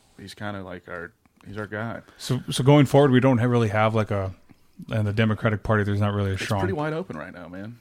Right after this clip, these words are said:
Speaker 1: We
Speaker 2: Mm-hmm.
Speaker 1: got, you know, Chuck Schumer's the head of the, the Senate Democrats,
Speaker 2: I saw
Speaker 1: and
Speaker 2: that.
Speaker 1: he, uh,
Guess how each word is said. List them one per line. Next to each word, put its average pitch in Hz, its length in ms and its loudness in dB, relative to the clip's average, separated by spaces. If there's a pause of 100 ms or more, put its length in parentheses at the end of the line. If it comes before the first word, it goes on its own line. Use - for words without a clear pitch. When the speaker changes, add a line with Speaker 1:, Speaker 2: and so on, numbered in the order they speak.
Speaker 1:
We 117 80 -2
Speaker 2:
Mm-hmm. 113 80 0
Speaker 1:
got, 120 240 0
you 127 60 -2
know, 120 120 -2
Chuck 123 220 -8
Schumer's 120 320 -6
the - 100 -8
head 110 140 -4
of 107 80 -4
the, 101 280 -6
the 98 120 -10
Senate 110 240 -8
Democrats, 110 480 -6
Speaker 2:
I 110 60 -2
saw 98 240 0
Speaker 1:
and 156 240 -4
Speaker 2:
that. 110 60 -16
Speaker 1:
he, 110 240 -4
uh, 90 360 -8